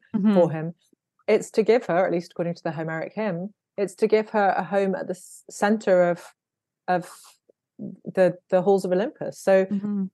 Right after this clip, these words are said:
Speaker 2: the response to a woman who rejects being attached to a man is to make her central to everything. Now, speaking as a woman who has never been married,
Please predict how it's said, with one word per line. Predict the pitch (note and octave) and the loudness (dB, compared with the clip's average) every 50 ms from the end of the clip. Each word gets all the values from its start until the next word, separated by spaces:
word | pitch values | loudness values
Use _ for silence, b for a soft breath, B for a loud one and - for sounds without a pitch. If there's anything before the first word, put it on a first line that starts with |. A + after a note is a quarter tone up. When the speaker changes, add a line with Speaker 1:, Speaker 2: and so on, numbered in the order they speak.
| _ _ _ - | _ _ _ -14
Speaker 2:
the | - - _ _ _ | -14 -14 _ _ _
response | - - A#3 C#4 D4 C#4 - - | -6 -2 0 0 0 0 -4 -4
to | - G#3+ | 0 0
a | G3 | 2
woman | G3 G3+ G3 G3 F3+ | 2 2 2 2 0
who | E3+ F#3+ F3+ | 0 -2 0
rejects | F3+ F#3 F3+ - A#3 - - - _ _ - - - - _ _ _ _ _ _ _ _ _ _ _ _ - | 0 0 0 0 0 0 -2 -4 _ _ -20 -20 -20 -20 _ _ _ _ _ _ _ _ _ _ _ _ 0
being | G3+ G3 F#3+ F#3 F3+ F3 F3 F3 F3 F3 F3 _ _ _ _ _ _ _ _ _ - - | 2 4 4 4 2 2 -2 -4 -6 -8 -10 _ _ _ _ _ _ _ _ _ -14 -12
attached | F#3 - - A3 - - - - - | -12 -8 -6 -8 -8 -8 -10 -10 -8
to | G3+ | -6
a | F3+ F3 | -4 -4
man | F3+ F3+ F3 D#3+ D#3 - - E3+ _ _ _ _ _ _ _ _ _ - | -4 -4 -4 -6 -10 -14 -16 -18 _ _ _ _ _ _ _ _ _ -2
is | G3 G3 F#3+ | -2 -2 -2
to | - G#3+ | -2 0
make | G3+ G3 F#3+ F3 - - | 0 2 2 0 -2 -4
her | - F#3 F#3 | -6 -6 -6
central | F3+ - - - - - A3+ G#3+ - - - F#3+ F3 E3+ | -6 -8 -16 -8 -4 0 0 0 -2 -2 -2 0 0 0
to | E3 - F#3+ - - - | 0 -2 -8 -6 -4 -4
everything. | F3+ F3 F3+ E3+ - - D#3 D3+ D3 D#3 _ _ _ _ _ - | -2 0 0 -2 -2 -4 -10 -10 -10 -14 _ _ _ _ _ -4
Now, | F#3+ G3 F#3+ F#3+ F#3+ F#3+ - _ _ _ | 0 0 2 0 0 -2 -6 _ _ _
speaking | - - E4 E4+ E4 - A#3 | -2 4 4 4 4 4 0
as | G#3+ G#3 | 2 4
a | G#3+ | 2
woman | G3 G3+ F#3+ F3+ | 2 2 0 -2
who | E3 F#3+ | -2 -2
has | F3+ F3+ F3 E3+ | -2 -2 0 0
never | F#3+ G3 F#3+ F#3 | -2 0 0 -2
been | F3 F3 E3+ F3 | -2 -2 -4 -4
married, | F#3 G3+ F#3+ E3+ E3+ E3 D#3+ - | -4 -4 -6 -6 -8 -10 -12 -14